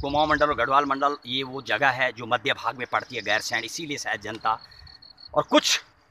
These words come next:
अ, लोकल पार्टियां, उत्तराखंड क्रांति दल जैसी पार्टियों की डिमांड रही हमेशा कि गैरसैंण में राजधानी बने। हालांकि स्थानीय पार्टी की हमेशा डिमांड रही है कि राजधानी यहाँ पर बनाई जाए, लेकिन जब सरकार,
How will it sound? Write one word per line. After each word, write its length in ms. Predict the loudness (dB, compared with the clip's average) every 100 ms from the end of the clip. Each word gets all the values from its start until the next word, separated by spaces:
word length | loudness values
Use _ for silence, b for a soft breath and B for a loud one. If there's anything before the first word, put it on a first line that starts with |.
| -20 -20 -20 -20 _ -4
अ, 220 | 0 2 4
लोकल 280 | 6 6
पार्टियां, 460 | 6 6 6 6 2
उत्तराखंड 360 | 4 2 0 0
क्रांति 320 | 2 2 0
दल 200 | 0 0
जैसी 280 | -2 -4 -2
पार्टियों 380 | 2 2 0
की 80 | -10
डिमांड 340 | -4 0 2 0
रही 140 | -8
हमेशा 380 | -10 -12 -8 -8
कि 100 | -6
गैरसैंण 380 | -4 -4 -4 -4
में 60 |
राजधानी 380 | -2 -2 -6 -8
बने। 240 | -6 -8 -12 -20 -20 _ -20 b b -6
हालांकि 460 | 6 8 10 8 4
स्थानीय 340 | 4 4 4
पार्टी 360 | 6 6 6 4
की 100 | -4
हमेशा 340 | 0 2 4
डिमांड 380 | 4 6 6 6
रही 200 | 4 2
है 60 | -6
कि 120 | 0
राजधानी 400 | 4 4 2 0
यहाँ 120 | -2
पर 140 | 0
बनाई 280 | 4 6 6
जाए, 240 | 6 4 2
लेकिन 300 | -8 -8 -6
जब 140 | -4
सरकार, 520 | -2 -2 0 4 4